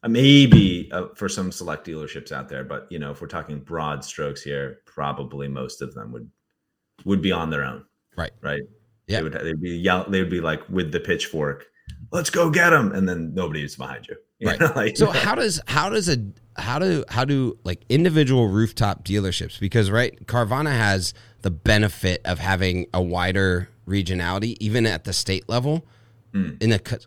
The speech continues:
Speaker 2: consumer base. How does, how does a dealership or group of dealerships start to move toward that?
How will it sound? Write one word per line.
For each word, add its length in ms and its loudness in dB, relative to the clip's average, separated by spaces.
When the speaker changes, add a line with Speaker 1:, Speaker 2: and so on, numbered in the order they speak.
Speaker 2:
consumer 460 0
base. 260 -2
How 220 0
does, 360 0
how 120 -2
does 200 0
a 80 2
dealership 580 0
or 80 -6
group 320 4
of 140 0
dealerships 880 -4
start 380 0
to 120 4
move 440 4
toward 380 -2
that? 300 -10